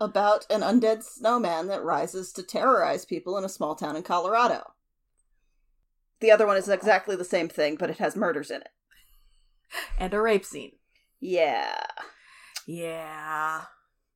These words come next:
Speaker 2: I do hope you will forgive us for indulging. I know that the Michael Keaton Jack Frost is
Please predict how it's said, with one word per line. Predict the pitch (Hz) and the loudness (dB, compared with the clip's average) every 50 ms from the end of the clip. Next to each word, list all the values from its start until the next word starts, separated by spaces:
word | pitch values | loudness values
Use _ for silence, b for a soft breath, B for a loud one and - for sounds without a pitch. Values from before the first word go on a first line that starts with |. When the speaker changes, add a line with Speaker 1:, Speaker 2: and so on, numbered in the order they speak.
| _ _ _ _ _ b b b b b b b b | _ _ _ _ _ b b b b b b b b
Speaker 2:
I | 240 247 | 6 6
do | 226 269 294 294 | 8 8 6 6
hope | 262 285 269 269 269 | 10 10 8 8 8
you | 254 247 | 2 6
will | 240 240 233 | 6 6 6
forgive | - 233 220 - 214 190 202 | 6 0 4 4 4 6 4
us | 202 208 - | 2 2 0
for | 247 240 - | -4 -2 0
indulging. | - 226 208 208 190 175 175 175 185 185 190 - - | 2 2 4 6 6 6 6 6 2 -2 0 2 2
I | 190 190 | 2 4
know | 190 196 196 196 196 190 | 4 4 4 4 4 4
that | 196 190 185 175 180 - - - | 4 4 4 4 2 -2 -12 -8
the | 190 208 190 | -6 -2 0
Michael | 190 185 185 190 190 208 196 | 4 4 4 4 4 0 -2
Keaton | 190 - - 185 - 190 185 175 | -2 -4 -10 -10 -8 -8 -6 0
Jack | 190 175 170 180 - - | 4 4 4 4 2 -2
Frost | - 170 156 156 180 - - - - 175 | -2 0 2 2 0 -2 -6 -16 -10 -8
is | 185 180 175 170 - - - | -8 -8 -8 -10 -16 -18 -20